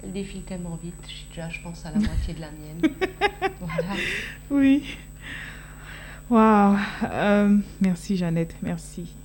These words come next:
Speaker 2: C'est fut un plaisir d'écouter ton histoire et de la partager aussi avec les autres femmes.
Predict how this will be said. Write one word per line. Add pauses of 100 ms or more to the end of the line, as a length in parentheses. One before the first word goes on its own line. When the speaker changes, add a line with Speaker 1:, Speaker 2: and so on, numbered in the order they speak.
(120)
Speaker 2:
C'est
fut
un
plaisir
d'écouter
ton
histoire (260)
et (720)
de
la
partager
aussi
avec
les
autres
femmes.